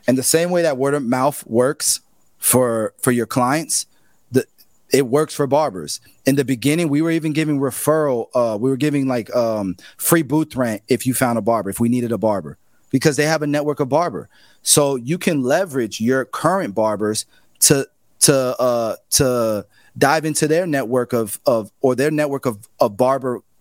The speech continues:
friends that they went to school with or went, or met at a show or whatever,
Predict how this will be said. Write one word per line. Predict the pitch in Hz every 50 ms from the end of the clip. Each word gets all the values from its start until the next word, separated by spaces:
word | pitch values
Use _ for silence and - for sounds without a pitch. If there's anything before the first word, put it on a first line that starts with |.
| _ _ _
friends | - - - 160 175 160 143 123
that | 123 117
they | 123
went | 123 135 131
to | -
school | 117 - - 135 135 135
with | 131 135 135 131 -
or | 113
went, | 107 123 120 - - -
or | 123 110
met | 104 113 120 117
at | 113 123 120
a |
show | 113 - - 127 127
or | 131
whatever, | 131 127 131 127 123 139 139 131